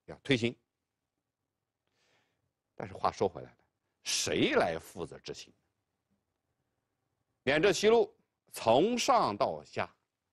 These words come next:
各个级官吏有数百个官员，但是无人愿意接这个差事。为什么呢？啊，因为谁都知道，这计票法那确实是一项惠民的好措施，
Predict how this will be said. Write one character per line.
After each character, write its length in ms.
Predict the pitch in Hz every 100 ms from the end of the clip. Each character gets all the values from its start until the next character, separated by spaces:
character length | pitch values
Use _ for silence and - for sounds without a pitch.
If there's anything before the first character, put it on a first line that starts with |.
| _ -
各 220 | 302 175
个 160 | 107 104
级 260 | - 90
官 260 | 101 117 110
吏 160 | 120 - _ _ _ _ _ _
有 120 | - 123
数 360 | - - 294
百 200 | 202 -
个 120 | - 82
官 140 | 78
员， 100 | 64 _ _ _ _ _ _ _ _ _ _
但 160 | 107
是 80 | 101
无 300 | 87 113 285
人 180 | 254 214
愿 180 | 208 170
意 160 | 147 _ _ _
接 160 | 104 85
这 40 |
个 60 | 80
差 160 | -
事。 220 | 76 - - _ _ _ _ _ _ _ _ _ _ _ -
为 140 | 127
什 160 | 120 104
么 100 | 120
呢？ 160 | 175 - _ _ _ _ _ _
啊， 60 | 127
因 160 | 131
为 80 | 123
谁 300 | 113 - 78
都 100 | 92
知 140 | -
道， 160 | - - _ _ _
这 100 | -
计 180 | - 247
票 200 | 180 190
法 420 | 131 69 73 113 -
那 160 | - 95
确 180 | -
实 160 | 92 101
是 300 | 87 90 85
一 140 | 85
项 200 | 85 95 - _ _ _ _
惠 420 | - - 226 135 85
民 260 | 71 101
的 200 | 151 - _ _
好 220 | - 110
措 160 | 107 117
施， 200 | 127 -